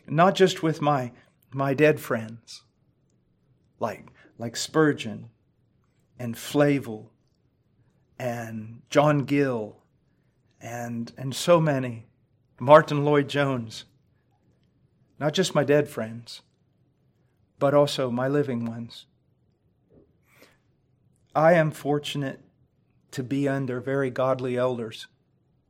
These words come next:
who watch over my life. I am fortunate to be around godly Christians,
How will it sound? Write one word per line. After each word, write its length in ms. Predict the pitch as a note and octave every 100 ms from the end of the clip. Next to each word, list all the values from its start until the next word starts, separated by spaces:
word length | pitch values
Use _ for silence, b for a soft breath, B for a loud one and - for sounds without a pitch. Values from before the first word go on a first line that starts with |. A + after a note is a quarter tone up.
| _
who 140 | C3
watch 340 | B2 C3+ C3 C#3
over 260 | B2+ B2
my 160 | A#2+ A#2
life. 360 | A#2 A2+ G2+ - _ _ _ _ _ _ _ _ _ -
I 120 | C#3
am 120 | C#3
fortunate 680 | A#2+ C3 C#3 - C3+ B2+ - - _ _ _ _ -
to 120 | B2+
be 200 | B2 D3
around 540 | C#3+ C3 C3 B2+ B2 -
godly 420 | C3+ C#3 C3+ B2
Christians, 760 | - F3+ F3 - A2+ A#2 -